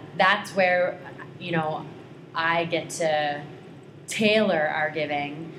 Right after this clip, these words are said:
So I get so many requests and, and they're all worthy. And so it's, it's a challenge, but, and definitely the hardest part of my job to say no, of course. But, um,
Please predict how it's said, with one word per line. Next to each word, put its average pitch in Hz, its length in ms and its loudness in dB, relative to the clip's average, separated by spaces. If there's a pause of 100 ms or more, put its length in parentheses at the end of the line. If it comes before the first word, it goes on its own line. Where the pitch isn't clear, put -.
(140)
So - 160 -4
I 165 80 -4
get 170 280 0
so 226 480 2
many 190 440 2
requests 170 720 0
and, 160 360 -4
and 165 160 -4
they're 160 220 -4
all 175 380 2
worthy. 165 560 -2
And 170 240 -6
so 175 160 -2
it's, - 420 -4
it's 170 220 -4
a 180 100 0
challenge, 170 760 0
but, 156 200 0 (480)
and 170 120 -2
definitely 170 380 0
the 156 80 0
hardest 165 380 -2
part 147 120 0
of 151 60 -4
my 139 140 -8
job 135 340 -6
to - 100 -14
say 156 240 -4
no, 151 380 -4 (560)
of - 140 -12
course. 160 340 0
But, 156 320 0
um, 151 440 -4